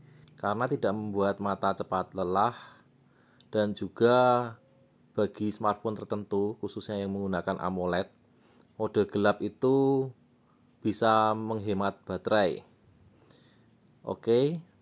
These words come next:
untuk Poco M three, cara mengaktifkan mode gelap adalah sebagai berikut. Masuk ke settings, lalu carilah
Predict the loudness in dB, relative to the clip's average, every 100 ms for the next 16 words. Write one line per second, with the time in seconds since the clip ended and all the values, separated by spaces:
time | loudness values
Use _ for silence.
0 | _ _ _ _ _ -6 -6 -4 4 4
1 | 4 -4 _ _ _ -2 0 0 2 4
2 | 4 2 -2 -2 -2 -2 -8 -16 _ -2
3 | 2 4 4 0 -2 -2 -2 -2 -2 -2
4 | -2 0 0 0 -4 -2 0 2 0 -4
5 | -10 -6 -6 -4 -2 0 -2 -4 _ _
6 | _ _ _ _ _ -8 -6 -4 -4 -4
7 | -4 -4 -2 -4 0 0 2 -2 -6 -14
8 | -20 _ _ _ _ _ _ _ _ _
9 | _ -4 -2 -2 -2 -2 -2 -2 -4 -8
10 | -16 _ _ _ _ _ _ _ _ _
11 | -4 0 2 2 2 2